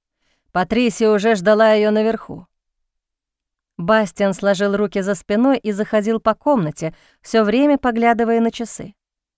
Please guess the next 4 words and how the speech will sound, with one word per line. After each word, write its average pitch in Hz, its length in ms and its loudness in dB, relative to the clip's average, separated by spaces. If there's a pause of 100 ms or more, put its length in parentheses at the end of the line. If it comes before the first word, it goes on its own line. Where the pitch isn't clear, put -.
(400)
"Где 180 320 0
Джозеф? 165 400 -6 (920)
Где 170 440 -2
Оуэн?" 139 440 -6